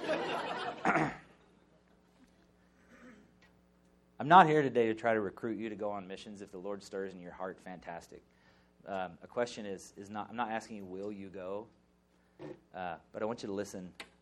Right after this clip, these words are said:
to the Spirit of God. Um, maybe he's not asking you, "Will you go?" Maybe he's asking you, "Would you go if I asked you?" I mean, even more pressing question for this one, maybe he's saying, "Could you go if I asked you?"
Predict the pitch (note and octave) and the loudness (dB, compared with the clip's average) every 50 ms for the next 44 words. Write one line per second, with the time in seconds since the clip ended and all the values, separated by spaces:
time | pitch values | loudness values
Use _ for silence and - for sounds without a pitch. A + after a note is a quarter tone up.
0 | _ _ - G#2 F#2 F2+ - - - G#2 G2+ G2 F#2 F#2+ E2+ F2 F2 F2+ F2+ F2+ | _ _ -12 -12 -10 -12 -14 -10 -6 -4 -4 -4 -4 -6 -8 -6 -4 -2 -2 -2
1 | F2 E2+ E2 - - _ _ _ _ _ _ _ _ _ _ _ _ _ _ _ | -2 -4 -8 -12 -20 _ _ _ _ _ _ _ _ _ _ _ _ _ _ _
2 | - D#2+ F2 F2 E2+ E2+ E2+ E2+ _ _ _ _ _ _ _ _ _ _ - G2+ | -20 -18 -18 -16 -18 -20 -20 -20 _ _ _ _ _ _ _ _ _ _ -6 -4
3 | G#2+ A2+ A#2 A#2+ A2+ A2+ A#2 G#2 A2+ G#2+ G2 D#2+ F#2 G2 F2+ - - G2+ F#2+ F#2+ | -2 -2 -2 -2 -4 -6 -8 -8 -6 -6 -6 -4 -4 -6 -6 -8 -12 -14 -14 -12
4 | F#2+ F#2 F2 F2+ F2+ F#2 G2 G2 G2 F2 G2 G#2 G2+ G2 A2+ C3+ F3 A3+ C4+ B3+ | -12 -12 -10 -10 -10 -10 -10 -10 -10 -6 -2 -2 -2 -2 -2 -4 -4 -2 -2 0
5 | D3+ C3+ C3 C3 C3+ C3+ B2 A2 F#2+ F2 F#2+ G2 G2 A#2+ G#2 F2+ - F#2 E2+ D#2+ | 4 4 4 4 2 -4 -10 -10 -8 -6 -6 -6 -6 -6 -8 -10 -8 -8 -8 -8
6 | D#2 - - - _ _ _ _ _ _ _ _ - - F#2+ - E2 D#2 E2 F#2+ | -8 -10 -14 -20 _ _ _ _ _ _ _ _ -18 -14 -8 -6 -4 -2 -2 -2
7 | - - - - - - - - _ _ _ _ _ _ _ _ _ _ _ _ | -2 -4 -12 -16 -16 -16 -18 -20 _ _ _ _ _ _ _ _ _ _ _ _
8 | _ _ _ _ _ _ _ _ _ _ _ _ _ _ _ _ _ _ _ _ | _ _ _ _ _ _ _ _ _ _ _ _ _ _ _ _ _ _ _ _
9 | _ - - G#2 G#2 A2+ A2+ G#2 G2+ G#2 G2+ - - A2 G#2+ - A#2+ G2+ - G2 | _ -12 -8 -6 -6 -4 -4 -2 -2 -2 -2 -2 -4 -4 -4 -4 -6 -10 -8 -8
10 | F#2 - F#2+ F2+ - F2 E2+ G2+ G2+ - F#2+ F2+ F2+ G2 B2+ D3 C#3 C#3+ C3+ - | -8 -8 -10 -16 -14 -10 -10 -10 -10 -12 -12 -12 -12 -12 -12 -12 -14 -14 -16 -14
11 | - B2 A#2 G2+ F#2 E2 - _ _ - - - - F#3+ A3 - F#3 - - - | -12 -12 -12 -12 -14 -16 -20 _ _ -20 -14 -8 -6 -6 -6 -6 -12 -16 -14 -14
12 | D2+ C#2+ - A#1 - - _ _ _ _ _ _ _ _ _ _ _ _ - - | -16 -16 -16 -16 -20 -20 _ _ _ _ _ _ _ _ _ _ _ _ -18 -14
13 | F2+ - F#2 E2+ E2 D#2+ D2 - - - - C#2+ | -8 -6 -6 -4 -4 -6 -8 -12 -14 -20 -20 -20